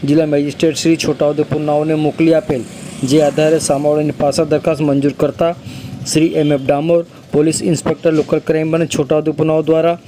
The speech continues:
સામાવાળાની તારીખ ત્રેવીસમી જાન્યુઆરી બે હજાર છવ્વીસના રોજ પાસા હેઠળ અટકાર કરી વડોદરા સેન્ટ્રલ જેલ ખાતે મોકલી આપવામાં આવેલ છે.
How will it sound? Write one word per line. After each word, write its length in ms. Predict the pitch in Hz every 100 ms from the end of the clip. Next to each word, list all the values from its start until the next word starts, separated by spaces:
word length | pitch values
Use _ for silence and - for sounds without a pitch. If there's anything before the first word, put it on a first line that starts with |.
| - - -
સામાવાળાની 520 | - 139 151 165 165
તારીખ 360 | 151 156 156 -
ત્રેવીસમી 600 | 151 160 143 160 160 - - 220
જાન્યુઆરી 440 | 156 151 160 165 165
બે 140 | 156
હજાર 240 | 139 147
છવ્વીસના 340 | 143 156 - 156
રોજ 200 | 165 165 - - - -
પાસા 300 | 143 139 165
હેઠળ 220 | 165 170
અટકાર 400 | - 156 - 156
કરી 320 | - 160 170 - - - -
વડોદરા 340 | 143 143 160
સેન્ટ્રલ 460 | 156 151 143 160 160
જેલ 180 | 147 160
ખાતે 320 | 151 147 160
મોકલી 360 | 160 135 160
આપવામાં 440 | 156 - 143 143 -
આવેલ 340 | 170 175 165
છે. 220 | 143 123